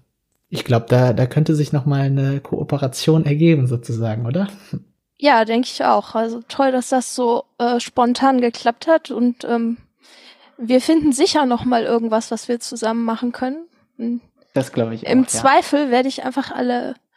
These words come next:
Speaker 2: äh, wenn die anderen immer noch nicht über den kleinen dicken Ritter sprechen wollen, dann werde ich einfach alle anderen rausschmeißen und dann machen wir das <laughs> zusammen.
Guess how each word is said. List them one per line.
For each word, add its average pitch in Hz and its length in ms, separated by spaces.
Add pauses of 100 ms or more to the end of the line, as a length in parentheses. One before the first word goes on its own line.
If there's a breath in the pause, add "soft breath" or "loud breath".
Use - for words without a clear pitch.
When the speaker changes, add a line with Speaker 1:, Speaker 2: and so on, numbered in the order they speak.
(380 soft breath)
Speaker 2:
äh, 233 300 (160)
wenn 254 180
die 254 140
anderen 262 460
immer 294 240
noch 262 180
nicht 277 240
über 269 160
den 262 140
kleinen 254 260
dicken 262 240
Ritter 254 580
sprechen 294 400
wollen, 302 140
dann 277 140
werde 247 120
ich 254 140
einfach 240 220
alle 233 180
anderen 214 300
rausschmeißen 359 640
und 294 60
dann 285 100
machen 247 240
wir 208 160
das - 220
<laughs> - 0
zusammen. 262 560